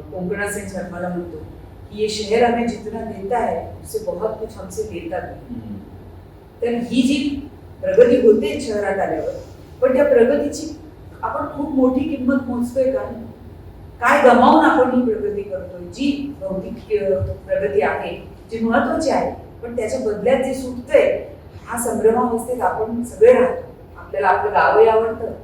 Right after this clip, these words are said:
Speaker 1: शहरही आवडतं आणि त्यातलं निवडायचं काय? अ, हे क्वेश्चन मार्क किंवा हे प्रश्नचिन्ह असलेली ती गौरी आहे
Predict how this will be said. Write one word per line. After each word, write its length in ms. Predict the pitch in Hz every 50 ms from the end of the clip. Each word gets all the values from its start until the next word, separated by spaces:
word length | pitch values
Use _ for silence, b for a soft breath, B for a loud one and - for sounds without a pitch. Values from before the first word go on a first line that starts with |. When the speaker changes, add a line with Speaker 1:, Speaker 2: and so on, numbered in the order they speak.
| - - - - - -
Speaker 1:
शहरही 380 | - 170 170 185 202 208 190 -
आवडतं 240 | 196 - - -
आणि 440 | - - - - - - - - -
त्यातलं 280 | 185 180 - - 220 233
निवडायचं 580 | 233 240 - - - 247 262 262 254 277 262
काय? 360 | - - - - - - - - - - - - - - - - -
अ, 80 | 170 170 170 175 170 175 - - - - - - - -
हे 240 | - 190 208 196 -
क्वेश्चन 400 | 226 220 - - 262 247 233 233
मार्क 280 | 240 233 - - - -
किंवा 160 | - - -
हे 140 | - - -
प्रश्नचिन्ह 600 | - - - - 196 202 - 226 208 - 214 202
असलेली 440 | 180 - - 175 180 160 - - - - - - - - - - - - - -
ती 60 | 233 233 196
गौरी 320 | 185 180 175 175 - -
आहे 140 | - -